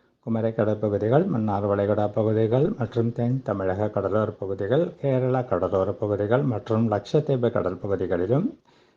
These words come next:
தென்மேற்கு அரபிக்கடல் பகுதிகள் மற்றும் அதனை ஒட்டிய மத்திய மேற்கு அரபிக்கடல் பகுதிகளில் சூறாவளி காற்று வீசக்கூடும். எனவே, மேற்கண்ட நாட்களில் மீனவர்கள் இப்பகுதிகளுக்கு செல்ல வேண்டாம் என்று அறிவுறுத்தப்படுகிறார்கள்.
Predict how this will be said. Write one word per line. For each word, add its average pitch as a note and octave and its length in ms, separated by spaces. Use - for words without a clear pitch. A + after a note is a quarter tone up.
தென்மேற்கு D3 480
அரபிக்கடல் G2 600
பகுதிகள் G#2 440
மற்றும் C#3 380
அதனை A2+ 380
ஒட்டிய A#2+ 420
மத்திய A2+ 360
மேற்கு A2 320
அரபிக்கடல் G2+ 600
பகுதிகளில் F#2+ 540
சூறாவளி F2+ 580
காற்று F2+ 320
வீசக்கூடும். G#2 760
எனவே, G#2 320
மேற்கண்ட A2 460
நாட்களில் G#2+ 460
மீனவர்கள் G#2+ 580
இப்பகுதிகளுக்கு F#2+ 760
செல்ல G2+ 340
வேண்டாம் F#2+ 380
என்று A#2 240
அறிவுறுத்தப்படுகிறார்கள். G#2+ 1400